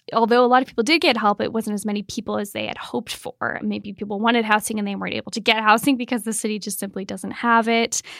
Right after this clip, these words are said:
There were a lot of complaints as well from neighbors around the area.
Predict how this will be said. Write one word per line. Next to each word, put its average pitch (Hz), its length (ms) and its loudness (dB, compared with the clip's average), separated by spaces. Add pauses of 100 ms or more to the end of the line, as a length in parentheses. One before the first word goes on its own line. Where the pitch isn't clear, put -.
(140)
There 254 100 8
were 285 80 8
a 277 80 8
lot 302 160 8
of 302 80 0
complaints 240 480 0
as 214 140 -4
well 202 260 2
from 202 320 -2 (340)
neighbors 208 800 4
around 196 320 -4
the 202 160 -4
area. 190 560 -4